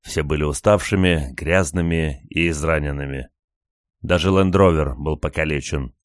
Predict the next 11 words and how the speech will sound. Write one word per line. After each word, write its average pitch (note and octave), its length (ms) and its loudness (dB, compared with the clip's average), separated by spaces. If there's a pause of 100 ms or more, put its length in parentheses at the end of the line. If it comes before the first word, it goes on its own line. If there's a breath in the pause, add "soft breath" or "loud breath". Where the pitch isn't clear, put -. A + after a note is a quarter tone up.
(360)
покрыт F2 560 -2
вмятинами E2 680 -2
и D2 60 -4
царапинами, D#2+ 800 -2 (380)
ветровое F2 580 2
стекло D#2+ 420 -4
выбито, E2 540 0 (460)
одно C#2+ 340 0
окно F2 260 0
покрыто F2 460 -2
трещинами, E2+ 760 -2